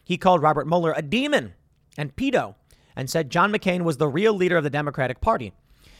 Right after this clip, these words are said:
You know what's funny is, like, first of all, when, when he says demon, we, we, we get the point. I think to a certain degree, maybe he's saying literally, but he's just calling them, like, evil. He's saying they're evil.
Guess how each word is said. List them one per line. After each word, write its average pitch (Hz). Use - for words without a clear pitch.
You 196
know 254
what's 247
funny 151
is, 135
like, 131
first 147
of 110
all, 101
when, 147
when 147
he 151
says 156
demon, 113
we, 160
we, 160
we 165
get 214
the 120
point. -
I 175
think 226
to 185
a 165
certain 180
degree, 190
maybe 160
he's 147
saying 143
literally, 170
but 202
he's 208
just 220
calling 214
them, 165
like, 147
evil. 139
He's 143
saying 170
they're 151
evil. 120